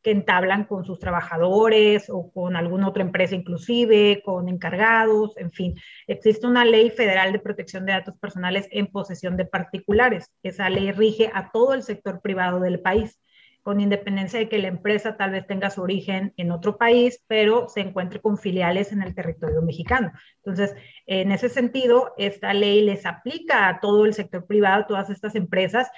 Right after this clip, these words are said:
y al momento en que ellas están recabando los datos personales, tienen el deber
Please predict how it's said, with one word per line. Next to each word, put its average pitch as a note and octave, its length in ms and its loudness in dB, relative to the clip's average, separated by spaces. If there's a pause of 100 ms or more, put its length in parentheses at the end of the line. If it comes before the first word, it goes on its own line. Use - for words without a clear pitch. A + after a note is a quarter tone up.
(160)
y A3+ 80 2
al A3 80 2
momento G#3 380 2
en C4 120 -6
que G#3 140 -2
ellas A3 260 2
están G3+ 240 -8
recabando G3+ 560 -2
los E3+ 160 -2
datos F3+ 320 -4
personales, G#3+ 720 -2
tienen G#3+ 320 2
el G#3+ 140 -2
deber F#3 400 -2